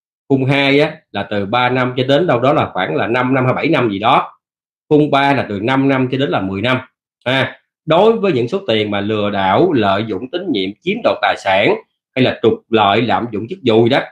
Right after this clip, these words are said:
thông thường là vậy ha. Vậy mà Ni còn dám nói là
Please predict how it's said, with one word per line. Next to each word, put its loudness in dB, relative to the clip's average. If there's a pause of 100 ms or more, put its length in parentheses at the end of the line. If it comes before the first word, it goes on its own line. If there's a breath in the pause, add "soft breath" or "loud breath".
(140)
thông 2
thường -2
là -2
vậy 0 (460)
ha. -2 (1700)
Vậy 6
mà 4
Ni 6
còn 2
dám 2
nói 0
là -4